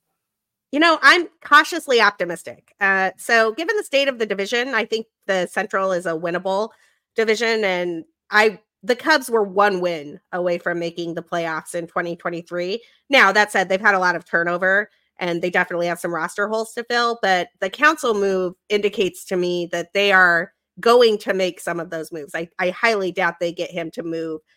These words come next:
from Milwaukee to Chicago without some assurances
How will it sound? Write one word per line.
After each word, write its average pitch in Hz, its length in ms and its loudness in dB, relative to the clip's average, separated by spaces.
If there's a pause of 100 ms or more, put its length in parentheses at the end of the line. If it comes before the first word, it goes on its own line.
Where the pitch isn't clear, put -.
(240)
from 196 160 4
Milwaukee 175 560 -2
to 175 140 -2
Chicago 175 540 -2
without 170 280 -4
some 170 140 -6
assurances 175 680 -6